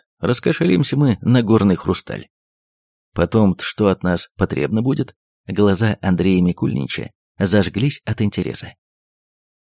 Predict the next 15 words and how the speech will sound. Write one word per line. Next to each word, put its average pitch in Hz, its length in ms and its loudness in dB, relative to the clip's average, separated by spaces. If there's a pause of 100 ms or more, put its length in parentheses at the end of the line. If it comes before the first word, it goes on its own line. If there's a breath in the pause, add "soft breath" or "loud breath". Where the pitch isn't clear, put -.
(120)
«Ничего 90 500 0
более, 143 480 0 (280)
все 107 320 2
остальные 104 460 2
вещества 98 540 -2
я 120 220 0
вам 120 320 -2 (140)
предоставлю. 85 680 -4 (800)
А 92 120 0
дальше 120 360 0
дело 131 280 0
станет 143 540 -4
за 92 240 0
вашими 87 380 -2
мастерами. - 580 -4